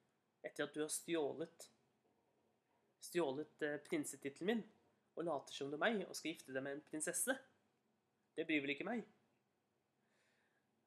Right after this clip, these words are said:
"Ja, du må dessverre gjøre det", sa den falske Ivan.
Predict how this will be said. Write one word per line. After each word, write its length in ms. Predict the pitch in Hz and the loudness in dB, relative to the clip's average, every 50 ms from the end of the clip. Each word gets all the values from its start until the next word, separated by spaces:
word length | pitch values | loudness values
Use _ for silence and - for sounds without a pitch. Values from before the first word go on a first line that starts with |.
| _ - | _ 0
"Ja, 120 | - 143 156 | 0 0 0
du 80 | 165 165 | 0 -4
må 420 | 170 160 165 175 202 220 220 220 220 196 | 0 2 6 6 8 8 8 6 6 6
dessverre 320 | 226 214 - 160 156 175 | 4 4 4 4 4 4
gjøre 160 | 165 143 135 135 | 2 2 2 2
det", 140 | 151 160 - - - _ _ | 2 0 0 -4 -14 _ _
sa 460 | - - - 123 127 131 135 139 143 139 - - _ _ _ | -12 -8 -4 -2 0 0 0 0 0 -2 -8 -16 _ _ _
den 100 | - 151 - | -18 -18 -8
falske 360 | - 147 131 120 - - 143 | -4 -4 -4 -4 -4 -6 -8
Ivan. 220 | 131 131 147 165 | -6 -6 -6 -8